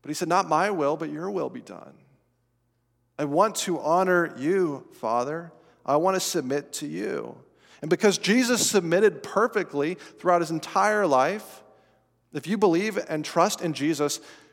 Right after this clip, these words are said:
Jesus' perfect record of submission is counted as your own.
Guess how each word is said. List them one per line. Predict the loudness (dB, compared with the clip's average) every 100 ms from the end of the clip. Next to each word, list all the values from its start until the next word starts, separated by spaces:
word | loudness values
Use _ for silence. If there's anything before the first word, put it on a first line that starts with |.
| _ _ -12
Jesus' | -2 2 2 0 0 -2 -2
perfect | -4 -2 -2 -4 0
record | 0 0 -2
of | -2 -4
submission | -4 -4 -4 -2 -4
is | -6 -10 -10
counted | -4 -4 -2 -4 -4 -6
as | -2 0 0 -2 -8 -14 _
your | 0 0 -2
own. | -6 -6 -8